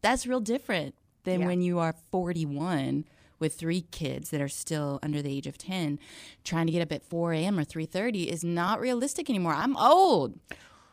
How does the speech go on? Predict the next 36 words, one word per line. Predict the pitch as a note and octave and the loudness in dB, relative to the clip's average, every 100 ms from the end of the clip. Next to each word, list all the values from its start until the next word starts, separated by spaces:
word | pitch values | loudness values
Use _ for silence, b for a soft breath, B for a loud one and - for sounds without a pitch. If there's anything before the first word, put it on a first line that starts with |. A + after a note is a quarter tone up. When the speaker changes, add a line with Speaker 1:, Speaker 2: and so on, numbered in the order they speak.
| B | B
Speaker 2:
Well, | - F4 | 6 8
and | D4+ F4 | 8 4
I | F4 | 2
think | G#4 A4 | 0 6
that, | G#4 E4 - | 8 8 6
I | D4 | 4
think | C#4+ F#4+ G4+ - | 4 0 0 -2
that | B3+ C#4 B3 | 0 0 2
you | C4 | 0
just | B3+ B3+ | 2 0
hit | - B3+ | 0 -2
a | |
point | G#3 A#3+ G3+ D3 - | -2 -2 -2 -2 -6
here | F3 C#3+ - | -4 -2 -4
because | G3+ B3 - C#4 B3+ A#3+ - | -2 -2 0 2 2 2 -2
we're | - A3 D4 | -6 0 0
juggling | A3+ A#3 C4 C#4+ E4 E4 | 0 2 2 2 -2 -4
our | E4 | -4
kids' | - B3 - | -4 -4 -2
schedules, | - F3+ F3+ F3 F3+ G#3 | -2 -4 -2 -4 -4 -4
we're | G#3+ | -4
juggling | G3 A#3+ B3+ D4+ | 0 2 2 2
our | D4+ | 0
Speaker 1:
Yes. | C#4 | 0
Speaker 2:
spouses' | B3+ A3 A3 G#3+ | 2 2 0 -6
schedules, | - F#3+ F#3 F#3+ F#3+ | -6 -6 -4 -6 -6
we're | A#3 | -4
juggling | B3 C4+ D#4 D4 | -2 -2 -2 0
our | C4+ | 0
own | - A3+ | 0 0
schedules. | A3+ - F#3 F#3 F3+ F#3 - | -2 0 -2 0 -2 -2 -6
Speaker 1:
Yes. | C#3 C3 - - | -12 -12 -12 -4
Speaker 2:
Um, | A3+ A#3+ A#3+ A3 | -2 0 -2 -6
we | C4 A#3 | -6 -4
have | B3+ C#4 B3 | 0 0 0
more, | A#3 B3 C#4 D4+ D#4+ D#4+ | -2 -2 0 0 0 -2